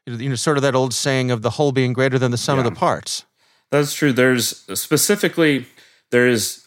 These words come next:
Speaker 2: a lot of stuff that we cover in the paper from attacker tradecraft standpoint. Like Lee had mentioned, we have u-, user credential theft without touching L sas. We have machine persistence, domain escalation paths, and domain persistence.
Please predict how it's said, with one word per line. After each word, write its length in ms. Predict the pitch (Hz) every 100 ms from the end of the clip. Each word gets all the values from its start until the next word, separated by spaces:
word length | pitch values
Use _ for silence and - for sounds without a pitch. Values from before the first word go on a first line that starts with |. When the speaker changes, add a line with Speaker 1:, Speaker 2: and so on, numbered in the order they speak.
| -
Speaker 2:
a 80 |
lot 400 | 123 117 127 143
of 140 | 139 113
stuff 580 | - - 95 - - -
that 200 | 107 -
we 100 | 104
cover 640 | 101 110 92 92 90 90 -
in 100 | 92
the 80 | 90
paper 400 | 104 90 90 87
from 160 | -
attacker 400 | 82 98 87 -
tradecraft 460 | - 85 78 82 73
standpoint. 420 | 80 73 76 73
Like 200 | 80 -
Lee 60 | 95
had 120 | 82
mentioned, 380 | 113 104 113 98
we 160 | 101
have 320 | 90 85 82 - - _ _ -
u-, 120 | - -
user 420 | 90 113 117 117
credential 400 | - 131 151 170
theft 320 | - 147 143
without 240 | 117 107
touching 300 | 95 92 98
L 120 | 120 127
sas. 380 | - 113 110
We 80 | 104
have 100 | 85
machine 360 | 85 82 135 127
persistence, 600 | 127 113 120 - 110 104
domain 240 | 104 104
escalation 480 | 104 98 98 95 95
paths, 300 | 101 95 92
and 100 | 82
domain 260 | 82 78 71
persistence. 580 | 76 - - - -